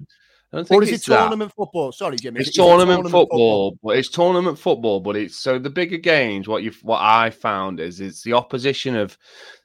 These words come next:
Speaker 1: have, have sat back and, and soaked up any pressure there is. That's why you've got the, the, the low scoring games with the big teams,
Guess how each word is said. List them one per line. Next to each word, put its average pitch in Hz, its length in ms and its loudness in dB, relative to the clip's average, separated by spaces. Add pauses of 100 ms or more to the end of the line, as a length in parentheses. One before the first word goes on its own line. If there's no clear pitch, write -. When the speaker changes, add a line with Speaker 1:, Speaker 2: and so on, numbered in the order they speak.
(140)
Speaker 1:
have, 101 300 0 (240)
have 110 200 2
sat - 420 0
back 101 280 -2
and, 104 240 -6
and 104 380 -4
soaked - 460 -2
up 104 140 -6
any 101 220 -2
pressure 104 360 -2
there 104 140 -4
is. 104 140 -2
That's 127 220 2
why 143 180 2
you've 131 160 -4
got 120 220 0
the, 113 300 -2
the, 110 160 -8 (340)
the 110 100 -8
low 117 240 2
scoring 107 460 0
games 110 400 -2
with 101 100 -8
the 98 80 -4
big 95 240 -8
teams, 110 600 -8